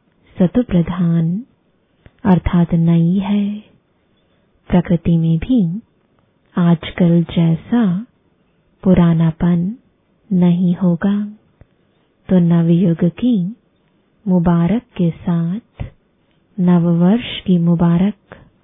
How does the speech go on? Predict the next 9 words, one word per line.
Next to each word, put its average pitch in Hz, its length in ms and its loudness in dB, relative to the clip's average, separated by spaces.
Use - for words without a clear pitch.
आज 175 680 2
विशेष 180 600 0
नया 170 420 4
वर्ष 180 520 0
मनाने 165 640 0
के 196 440 0
उमंग 196 460 0
उत्साह 170 720 -4
से, 180 500 -6